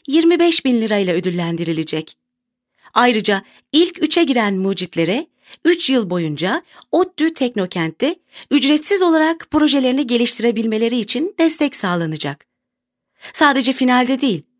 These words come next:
onun öncesinde bölge elemelerinde dereceye giren katılımcılar da çeşitli ödüller kazanacak.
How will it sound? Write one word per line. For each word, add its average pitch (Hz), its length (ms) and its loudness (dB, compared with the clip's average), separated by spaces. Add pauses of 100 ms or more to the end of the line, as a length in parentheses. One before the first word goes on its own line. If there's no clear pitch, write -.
(300)
onun 320 300 2
öncesinde 202 760 -2 (260)
bölge 294 260 2
elemelerinde 285 640 0
dereceye 247 400 2
giren 220 280 0
katılımcılar 220 760 -2
da 190 160 -4 (240)
çeşitli 330 460 0
ödüller 240 460 0
kazanacak. 156 640 -6